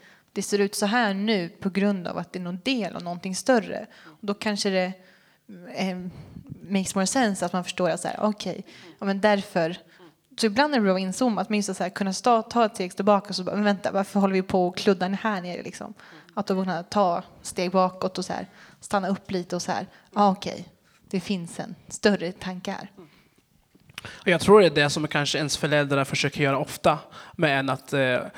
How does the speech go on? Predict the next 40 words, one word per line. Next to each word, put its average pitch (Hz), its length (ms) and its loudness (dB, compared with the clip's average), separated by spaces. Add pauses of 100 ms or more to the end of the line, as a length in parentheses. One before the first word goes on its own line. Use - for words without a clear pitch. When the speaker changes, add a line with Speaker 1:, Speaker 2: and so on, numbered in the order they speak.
(180)
Speaker 2:
man 143 180 2
bara 139 140 6
så 139 100 0
här, 135 120 2
"Morsan, 165 500 4 (120)
får - 180 4
jag 180 180 10
hoppa 180 580 8 (320)
liksom 165 340 0
ifrån 147 340 2
en 147 100 2
jättehög 143 440 0
höjd?" 139 360 0 (220)
Och - 360 -8
morsan 156 260 4
säger 147 280 2
nej, 165 380 0 (440)
för - 140 2
hon 170 140 6
har 175 140 6
ett 156 120 2
annat 139 200 0
perspektiv - 580 0
som 143 180 -4
du 139 100 0
inte 139 160 -2
har. 143 360 2 (320)
Man 165 160 4
tycker 165 220 2
att 151 120 0
morsan 165 300 2
är 165 80 6
dum 165 300 4
där 143 120 4
och 139 100 4
då 156 140 6
när 143 80 2
hon 135 100 0
säger 139 280 -2
stopp. - 460 -2